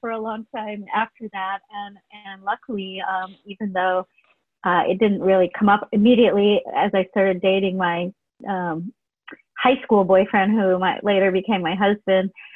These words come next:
um, luckily he felt the same way. So, but then, you know, we got married and the beginning of newlywed life, that wasn't our first topic of conversation until we actually, uh, went to a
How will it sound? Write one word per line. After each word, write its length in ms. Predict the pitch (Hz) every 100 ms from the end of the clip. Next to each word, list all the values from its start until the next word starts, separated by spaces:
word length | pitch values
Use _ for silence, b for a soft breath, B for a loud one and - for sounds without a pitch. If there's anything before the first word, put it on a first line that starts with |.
| B _
um, 500 | 196 190 180 175 180 - _
luckily 400 | 220 240 226 202
he 160 | 214 214
felt 180 | 208 190
the 100 | 202
same 160 | 196 185
way. 340 | 202 190 175 -
So, 240 | 226 202 -
but 180 | 240 240
then, 320 | 277 359 349 359
you 100 | 339
know, 180 | 277
we 60 | 277
got 180 | 277 277
married 320 | 214 214 214
and 240 | 208 208 _ b b b
the 80 | -
beginning 500 | 202 214 220 226 208
of 120 | 190 175
newlywed 460 | 214 214 208 196
life, 280 | 190 196 202 - 190
that 160 | 190 196
wasn't 240 | 220 202
our 280 | 180 - 196 -
first 200 | 269 330 -
topic 320 | 202 196 185
of 80 | 185
conversation 760 | - 196 196 202 202 220 208 196 -
until 120 | 220
we 200 | 214 -
actually, 720 | 202 - - 208 196 190 190
uh, 240 | 190 185 185 - _ _ _ _
went 200 | 233 240 226
to 80 |
a 340 | 233 202 190